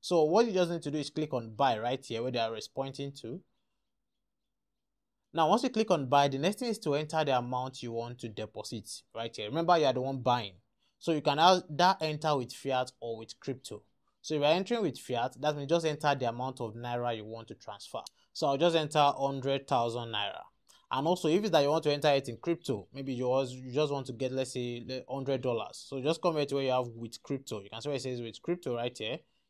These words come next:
Just click it and then you enter hundred U S D T. This is U S D T. So that means that if you are buying hundred U S D T, you'll be paying or you'll be sending one fifty-nine thousand four hundred and eighty-nine naira.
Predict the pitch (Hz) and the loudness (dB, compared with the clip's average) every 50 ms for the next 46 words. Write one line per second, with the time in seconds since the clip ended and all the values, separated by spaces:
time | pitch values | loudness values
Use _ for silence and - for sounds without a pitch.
0 | _ _ 135 135 - - 135 123 123 123 - 113 110 107 - - _ 120 123 120 | _ _ -8 -8 -4 -4 -4 -4 -4 -6 -6 -8 -8 -8 -12 -14 _ -12 -6 -4
1 | 127 123 113 117 120 123 120 123 131 123 123 - _ 123 131 127 123 120 113 117 | -4 -4 -4 -6 -6 -6 -6 -4 -4 -4 -4 -6 _ -10 -10 -8 -10 -10 -8 -6
2 | 120 120 120 117 - - 113 113 110 110 101 104 110 104 - - - 113 147 147 | -4 -4 -6 -6 -10 -12 -10 -8 -8 -8 -10 -10 -16 -18 -18 -16 -10 -8 -6 -4
3 | 156 131 117 110 117 127 147 143 139 131 127 117 110 104 110 117 110 - - 101 | -4 -6 -6 -8 -10 -8 -6 -2 -2 0 -2 -2 -4 -8 -12 -12 -12 -12 -14 -14
4 | 98 - _ _ _ - - - - - - 160 156 175 180 180 180 160 135 139 | -16 -20 _ _ _ -20 -20 -20 -20 -4 0 6 8 8 8 8 6 2 2 2
5 | 135 135 135 131 131 135 131 127 120 123 - _ _ _ _ _ - 131 123 143 | 2 2 2 0 0 2 2 2 2 0 -4 _ _ _ _ _ -12 -2 2 2
6 | 151 160 160 156 147 147 135 143 143 139 123 131 135 131 120 117 123 123 127 - | 4 4 2 0 -2 -2 0 0 0 0 0 -2 -2 -2 -2 -4 -8 -12 -12 -14
7 | - 113 113 113 - 127 120 117 117 120 - _ - 156 156 151 151 156 156 156 | -14 -14 -14 -12 -12 -12 -12 -10 -10 -12 -10 _ -2 0 0 0 -2 -6 -10 -14
8 | - _ _ _ _ _ - 120 123 123 123 117 117 123 120 117 123 123 - - | -18 _ _ _ _ _ -8 -6 -6 -6 -6 -8 -8 -8 -8 -8 -8 -8 -4 -2
9 | 151 147 143 147 143 147 139 127 139 147 151 151 151 - 135 - - 131 135 135 | -2 -2 -2 -4 -4 -6 -6 -4 -2 0 0 0 -2 -6 -10 -8 -8 -8 -6 -6
10 | 147 147 143 135 113 110 110 110 107 113 113 117 120 - - - 143 131 127 123 | -8 -4 -2 -2 -2 -2 -2 -4 -8 -10 -10 -12 -14 -16 -12 -10 -8 -8 -6 -6
11 | 123 117 110 107 107 - - 117 - - - 110 110 113 113 113 117 117 117 _ | -6 -4 -4 -6 -6 -10 -14 -16 -16 -14 -16 -14 -12 -10 -10 -10 -10 -12 -16 _
12 | _ 113 110 107 107 104 98 90 | _ -4 -2 -2 -2 -2 -4 -8